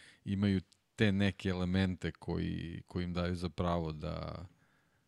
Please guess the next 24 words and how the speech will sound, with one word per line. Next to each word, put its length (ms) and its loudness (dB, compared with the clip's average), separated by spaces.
da 160 -6
razmišljaju 800 0
da, 420 0
da, 300 -6
da 160 -6
uspešna 420 -4
serija 340 -4
bude 220 -2
nastavljena 640 -6
u 200 -8
Silverstonu, 720 -4
ali 140 -2
Marko 600 -2
je 120 -8
pokazao 680 2
i 120 -4
kroz 300 0
ovo 280 2
i 60 -2
kroz 160 -12
prethodne 420 -8
sezone 380 -4
da 120 -4
mu, 220 -10